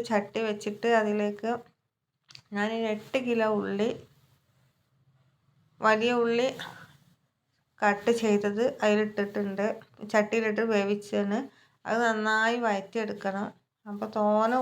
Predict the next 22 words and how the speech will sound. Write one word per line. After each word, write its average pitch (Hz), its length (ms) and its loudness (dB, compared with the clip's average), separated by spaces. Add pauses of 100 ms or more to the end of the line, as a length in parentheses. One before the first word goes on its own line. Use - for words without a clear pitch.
ഉള്ളി 214 240 2
ഉണ്ടാവുമ്പോ 214 520 2
നന്നായിട്ട് 226 640 0
തീ 214 80 0 (200)
കത്തിട്ട്, 208 480 -4 (800)
കത്തിക്കണം. 208 640 0 (360)
എന്നിട്ട് 208 420 -2
വേണം 208 300 0 (400)
വഴറ്റിയെടുക്കാൻ 202 680 -2
വേണ്ടിയിട്ട്. 196 400 -6 (1300)
അപ്പൊ 214 260 0 (120)
ആ, - 20 4 (680)
ഏതായാലും 233 380 2 (100)
ഉള്ളി 226 280 -2
ഞാൻ 233 160 2 (120)
വേ-, 208 300 2 (440)
അടുപ്പത്ത് 214 420 -2
വെച്ച് 208 260 -2
നന്നായി 208 400 0
തീയൊക്കെ 214 400 -2
കൊടുത്ത് 208 340 -2 (920)
ഇളക്കിക്കൊണ്ടിരിക്കുകയാണ്. 226 1120 4